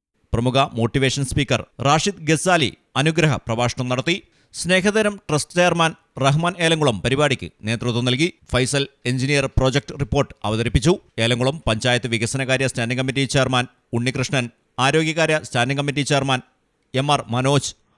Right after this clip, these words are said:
വാർഡ് മെമ്പർ ഗിരിജ ടീച്ചർ, ഇ എസ് സി ബി പ്രസിഡന്റ് ഗോവിന്ദപ്രസാദ്, മലബാർ ദേവസ്വം ബോർഡ് മെമ്പർ എം എ അജയകുമാർ, ഡോക്ടർ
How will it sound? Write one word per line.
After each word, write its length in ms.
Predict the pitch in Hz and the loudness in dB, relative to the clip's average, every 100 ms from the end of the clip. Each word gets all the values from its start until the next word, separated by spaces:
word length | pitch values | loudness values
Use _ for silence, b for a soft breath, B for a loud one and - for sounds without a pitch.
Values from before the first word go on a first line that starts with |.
| _ - | _ -2
വാർഡ് 240 | 123 143 165 | 0 0 0
മെമ്പർ 200 | 156 151 - 98 | 0 -2 -8 -6
ഗിരിജ 240 | 123 135 147 | -2 -2 -2
ടീച്ചർ, 240 | 143 143 131 _ _ _ _ | 0 0 -2 _ _ _ _
ഇ 100 | 127 151 | 0 2
എസ് 100 | 160 | 2
സി 80 | 151 | 0
ബി 60 | 151 | 2
പ്രസിഡന്റ് 440 | 143 139 147 90 - _ - 131 | 2 2 -2 -4 -8 _ -2 0
ഗോവിന്ദപ്രസാദ്, 680 | 139 151 143 131 143 135 - _ | 2 0 0 0 0 -2 -8 _
മലബാർ 280 | 123 147 160 - 123 | -2 2 2 0 -4
ദേവസ്വം 320 | 135 143 160 156 | -2 0 0 2
ബോർഡ് 200 | 151 151 | 2 0
മെമ്പർ 200 | 147 139 - _ 151 | 0 -2 -4 _ -2
എം 60 | 165 | 0
എ 40 | 165 - 123 | -2 -2 -2
അജയകുമാർ, 500 | 147 151 151 147 135 - _ 131 | 2 2 2 2 0 -6 _ 0
ഡോക്ടർ 260 | 160 175 | 0 0